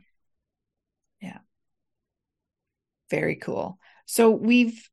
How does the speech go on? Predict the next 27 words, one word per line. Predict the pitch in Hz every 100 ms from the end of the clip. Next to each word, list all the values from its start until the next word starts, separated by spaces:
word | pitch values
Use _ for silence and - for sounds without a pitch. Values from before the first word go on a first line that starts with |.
| _ -
we, | 226 233 226 -
just | 262 269
as | 247
we're | 202
starting | 208 202 190
to | 180
wrap | 180 185
up | 202
here, | 202 175
I | 175
wanted | 185 233
to | 240
mention | 202 196 202 175
a |
couple | - - 190
things. | 170 165 -
One | 185 190 196 196
was | 190 190
your | 185
book, | 165 147 -
which | 165
we've | 170 -
talked | 151 151
about. | 165 165 165
It's | 151 -
called | - 170 170
Uncovery. | 170 190 190 - 170 165 165 190 240